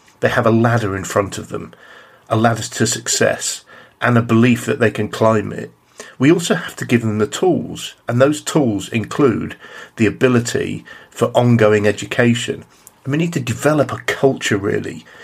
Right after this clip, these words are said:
where people are expecting and wanting to learn all the way through their lives, not to finish school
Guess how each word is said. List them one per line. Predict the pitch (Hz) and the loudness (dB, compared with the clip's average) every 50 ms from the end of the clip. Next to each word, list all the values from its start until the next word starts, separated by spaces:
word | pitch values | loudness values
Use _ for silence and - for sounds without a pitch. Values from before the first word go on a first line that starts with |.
| - - - - - - - | -20 -18 -18 -18 -20 -16 -6
where | - 107 110 110 104 104 104 - - - - - - _ _ _ | 0 4 4 6 6 4 2 -2 -4 -8 -20 -20 -20 _ _ _
people | - - 151 135 - - 123 120 120 - | -6 -2 -2 -2 0 0 0 0 0 0
are | 113 107 107 107 104 104 - - _ _ _ _ - | 0 2 2 2 0 -2 -4 -6 _ _ _ _ -4
expecting | - 123 120 - - - - - - - - - 120 104 - - - _ _ _ - - - | -4 -4 -2 -4 -4 0 0 0 0 -2 -4 -4 -4 -4 -4 -6 -14 _ _ _ -12 -6 -2
and | 120 113 101 101 110 | -2 0 0 2 4
wanting | 127 139 139 131 120 - - 95 87 | 4 4 4 2 -2 -6 -8 -8 -8
to | - - 104 | -6 -4 -2
learn | 101 107 113 117 113 110 - - - - - _ _ _ _ _ _ _ _ _ _ _ _ _ _ - | 0 2 2 2 2 0 -2 -6 -10 -18 -20 _ _ _ _ _ _ _ _ _ _ _ _ _ _ 4
all | 139 139 135 131 | 4 6 6 4
the | 120 120 | 4 4
way | 117 113 113 | 4 4 2
through | 110 - - 120 113 104 | 2 0 0 0 2 2
their | 104 104 | 2 2
lives, | 104 113 117 110 101 87 - - | 2 2 2 2 0 0 -2 -4
not | 165 170 - | -4 -4 -4
to | - - | -6 -6
finish | - - 147 127 120 117 - | -4 -2 0 0 0 0 0
school | - - 139 127 117 107 98 - - | -2 -2 0 2 2 2 0 -4 -8